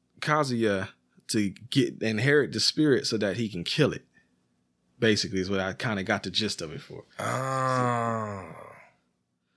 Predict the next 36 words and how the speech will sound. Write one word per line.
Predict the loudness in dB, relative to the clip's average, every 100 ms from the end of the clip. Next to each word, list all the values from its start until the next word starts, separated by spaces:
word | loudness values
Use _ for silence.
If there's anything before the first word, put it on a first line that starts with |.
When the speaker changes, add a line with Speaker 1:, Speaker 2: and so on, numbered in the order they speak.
| _ 0
Speaker 1:
I | 4 6
wondered, | 4 4
I'm | 2
about | 0 0 0
to |
look | 0 0
up | -2
the | 0
actual | 2 2 0
plot | 0 -2 0
for | -2
this, | 0
'cause | 2
like | 2
I |
said, | 2 2
I'm | 2
thinking | 4 4 4
of |
the | 4
video, | 4 4 4
it's | 2 2
confu-, | 2 4 6
like | 6 6
I |
said, | 4 2
this | 2
is | 0
the | 0
type | 2 4
of |
shit | 4
I | 2
was |
talking | 2 2
about. | 2 2